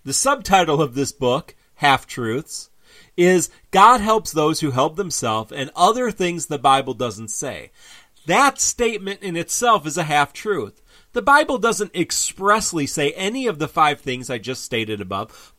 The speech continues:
but, however, there are scriptural texts that could be used to justify these statements. There are also scriptural texts that can be used to justify child abuse,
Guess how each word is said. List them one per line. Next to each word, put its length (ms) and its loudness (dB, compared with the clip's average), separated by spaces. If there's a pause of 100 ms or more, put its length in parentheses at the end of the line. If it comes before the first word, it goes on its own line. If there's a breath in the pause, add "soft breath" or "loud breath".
but, 300 6
however, 720 2 (180 loud breath)
there 160 2
are 120 6
scriptural 1000 0
texts 520 -4
that 280 -8
could 320 2
be 80 -8
used 400 -4
to 80 -12
justify 580 -6
these 220 -10
statements. 720 -10 (400 loud breath)
There 180 4
are 80 6
also 420 4
scriptural 600 -4
texts 380 -4
that 100 -6
can 140 -10
be 60 -6
used 260 -4
to 60 -14
justify 520 -2
child 380 0
abuse, 580 -12